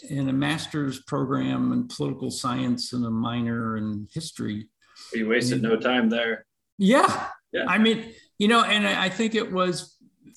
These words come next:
Speaker 1: looking back, a good thing, because if I had just retreated,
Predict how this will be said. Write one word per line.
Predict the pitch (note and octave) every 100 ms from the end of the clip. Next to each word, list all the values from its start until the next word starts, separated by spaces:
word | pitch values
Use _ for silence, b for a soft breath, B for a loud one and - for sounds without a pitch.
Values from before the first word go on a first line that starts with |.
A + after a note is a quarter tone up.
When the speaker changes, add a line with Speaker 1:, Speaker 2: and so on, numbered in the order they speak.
| - - -
Speaker 1:
looking | A#3 F#3 F#3 D#3+
back, | D3+ E3 C3+ B2 -
a | G#3 D3+
good | B2 E3 D3 C#3
thing, | C#3+ B2 A#2+
because | C3+ C3 C3 C3+ B2
if | C#3 -
I | D3 D#3
had | D3+ D#3 C3
just | C#3+ C#3+ D3 - - - - _ - _ _ _ _ _ _ _ _ _ -
retreated, | C#3 C3+ C3+ D3+ D3 E3 F#3 -